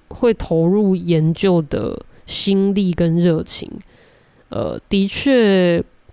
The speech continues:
我不敢说它是一直持续的，但每当我要投入的时候，我真的会废寝忘食，甚至，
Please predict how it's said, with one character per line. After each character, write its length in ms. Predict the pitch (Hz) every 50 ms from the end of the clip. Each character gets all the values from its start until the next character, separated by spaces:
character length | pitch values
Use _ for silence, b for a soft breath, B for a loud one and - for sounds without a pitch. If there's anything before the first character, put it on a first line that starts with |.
| _ _ _ _ _ _ _ -
我 100 | - 208
不 100 | 208 302
敢 180 | 285 254 185 180
说 240 | 147 208 214 214
它 200 | 208 214 208 202
是 280 | 202 - 214 214 190 180
一 140 | 170 175 214
直 160 | 190 160 165
持 280 | 160 143 - - 156 147
续 240 | 135 - 175 156 147
的， 180 | - - - -
但 160 | - 220 214
每 300 | 196 175 170 165 151 151
当 240 | 143 - 190 202 202
我 80 | 180
要 140 | 170 170 175
投 180 | - - 170 151
入 140 | 160 175 170
的 80 | 165
时 160 | 147 - -
候， 220 | 143 - - 175 165
我 220 | 165 - - 180
真 240 | 160 - 185 185 196
的 160 | 185 175 165
会 300 | 151 - 190 185 175 165
废 220 | 156 - - 202 170
寝 260 | - - 156 135 143
忘 200 | 165 170 160 147
食， 180 | 131 - - 147
甚 260 | 135 - 185 170 156
至， 360 | 147 160 170 170 160 156 156